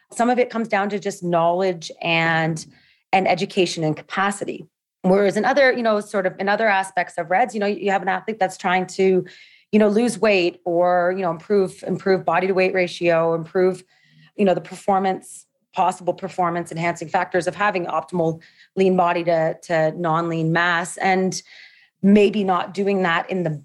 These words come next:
best sort of best way possible, where they're just in chronic low energy availability. So they don't have enough energy in their body to support their training, but also support sort of the normal, normal bodily,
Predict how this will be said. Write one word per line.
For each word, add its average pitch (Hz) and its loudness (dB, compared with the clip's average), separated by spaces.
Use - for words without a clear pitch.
best 175 -2
sort 170 -4
of - -6
best 185 0
way 175 2
possible, 180 -4
where 160 -4
they're 160 -2
just 175 -6
in 165 2
chronic 226 0
low 151 -2
energy 139 -8
availability. - -10
So 147 -2
they 175 4
don't 202 0
have 185 0
enough 165 -4
energy 185 0
in 160 0
their 156 4
body 156 0
to 151 0
support 190 0
their 170 -2
training, 277 2
but 180 2
also 180 0
support - -6
sort 165 -8
of - -20
the 160 -8
normal, 156 -2
normal 160 0
bodily, 156 0